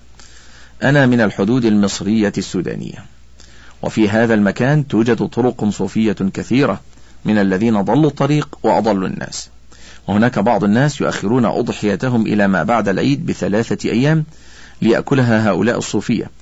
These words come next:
الذين يأتون ليقيموا شعائرهم الكاذبة، ويظنون بهذا أنهم يفعلون شيئا من الدين،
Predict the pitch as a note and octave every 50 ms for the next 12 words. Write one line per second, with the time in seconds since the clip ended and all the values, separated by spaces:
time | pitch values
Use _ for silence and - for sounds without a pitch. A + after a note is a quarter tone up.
0 | - - - - - - - G2 G2 G2+ B2 A#2+ G#2 G2 G#2+ - - - - C3+
1 | B2+ A2+ G2+ G#2 G2+ G2 - - - A#2+ A2+ G#2+ G2+ - G2+ F#2 F#2 F2+ G2+ G#2+
2 | G#2+ G#2 G2+ G2 G2 G2 F#2 - F#2+ D#2 E2 - - - - - - - - -
3 | - - - - - - G2 G2 G2 G2+ G#2+ A2 A#2+ B2+ A#2+ A2 G2+ G#2 G#2+ A2+
4 | A#2 A2+ A2 A2 D2+ F#2+ A2 A2+ A2+ G#2+ G#2 F#2+ - F#2 F2 G2+ A2 G#2 G2+ -
5 | - C3 A#2+ - - F#2+ G2 F2 D2 C2+ - - - -